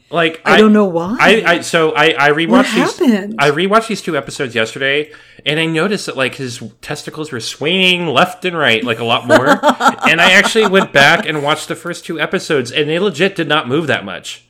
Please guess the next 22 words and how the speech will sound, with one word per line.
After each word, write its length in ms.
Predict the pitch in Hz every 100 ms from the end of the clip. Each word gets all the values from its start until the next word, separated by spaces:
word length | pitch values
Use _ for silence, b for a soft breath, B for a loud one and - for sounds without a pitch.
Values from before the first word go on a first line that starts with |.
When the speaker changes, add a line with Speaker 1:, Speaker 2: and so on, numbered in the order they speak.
| _ -
Speaker 2:
Right, 380 | 185 269 330 208
yeah, 180 | 175
no, 140 | 214 220
it's, 300 | 214 220 -
it, 320 | - 185 214
there's 240 | 214 220 277
a 60 |
legitimate 760 | 262 262 170 180 185 196 208 -
increase 680 | 208 226 - 185 170 180 -
in 260 | - 180 175
the 60 |
motion 640 | 175 165 180 240 - 254 254
of 120 | 247
the 100 | -
ocean 400 | 339 330 - 220
going 300 | 208 190 196
on 300 | 165 170 175
Speaker 1:
<laughs> 280 | 196 170 -
Speaker 2:
in 180 | 208 190
his 240 | 196 202
waddly 720 | 180 180 208 247 196 180 175 156
bits 640 | 165 - - - -